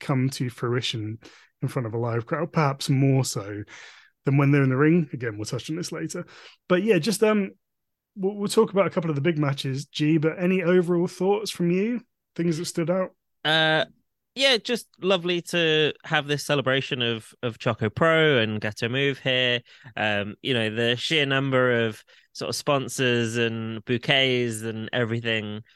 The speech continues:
Speaker 2: for this is, was just wonderful to see. And so many uh, names that I think, you know, if you've been watching for a while, like, so many names that you're super familiar with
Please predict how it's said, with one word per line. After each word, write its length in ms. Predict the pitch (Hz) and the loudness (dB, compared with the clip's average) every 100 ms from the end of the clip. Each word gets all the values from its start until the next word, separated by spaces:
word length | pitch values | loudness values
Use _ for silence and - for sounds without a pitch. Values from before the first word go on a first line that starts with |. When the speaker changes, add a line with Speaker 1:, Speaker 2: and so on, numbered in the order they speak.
| _ | _
Speaker 2:
for 120 | - 113 | -6 -2
this 320 | 110 110 - | -2 -2 -6
is, 220 | 117 104 | -6 -4
was 200 | 104 120 | -4 -2
just 160 | 131 113 | -4 -2
wonderful 360 | 123 120 117 | -2 -2 -2
to 80 | 113 | -2
see. 220 | - 123 | 0 0
And 120 | 110 | 0
so 220 | 107 147 139 | -2 0 0
many 440 | 131 120 113 107 _ _ _ _ - | 0 0 -2 -6 _ _ _ _ -6
uh, 400 | 95 95 92 90 - | -4 -2 -2 -4 -4
names 520 | 120 120 117 113 110 | -2 0 0 -2 -4
that 220 | 113 110 - - | -4 -4 -4 -6
I 100 | 110 | -4
think, 500 | 120 110 104 - - - | -2 -4 -4 -14 -12 -6
you 80 | 117 | -2
know, 120 | 101 | -2
if 160 | 104 127 | -4 -4
you've 320 | 123 117 107 | -2 -2 -2
been 160 | 113 | -4
watching 520 | 113 - - 117 107 107 | -4 -6 -6 -6 -6 -6
for 120 | 117 | -2
a 60 | |
while, 280 | 117 117 107 | 0 2 2
like, 220 | 101 90 | 0 -2
so 160 | - 170 | 2 2
many 140 | 156 143 | 4 2
names 300 | 139 131 117 | 0 -2 -4
that 100 | 110 | -2
you're 160 | 113 | -2
super 320 | - 147 131 | 0 -2 -2
familiar 480 | 117 123 123 117 110 | -10 -8 -4 -2 -2
with 240 | 107 101 | -2 -4